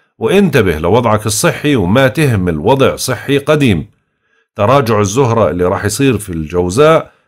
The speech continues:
تأثيره راح يكون من بداية الشهر سلبي،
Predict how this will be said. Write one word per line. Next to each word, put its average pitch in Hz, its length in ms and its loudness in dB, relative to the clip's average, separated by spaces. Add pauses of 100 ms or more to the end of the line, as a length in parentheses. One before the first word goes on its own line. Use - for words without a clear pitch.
(120)
تأثيره 120 640 0
راح 90 140 -4
يكون 135 260 -2
من 98 220 0
بداية 117 340 0
الشهر 123 420 -2
سلبي، 101 640 0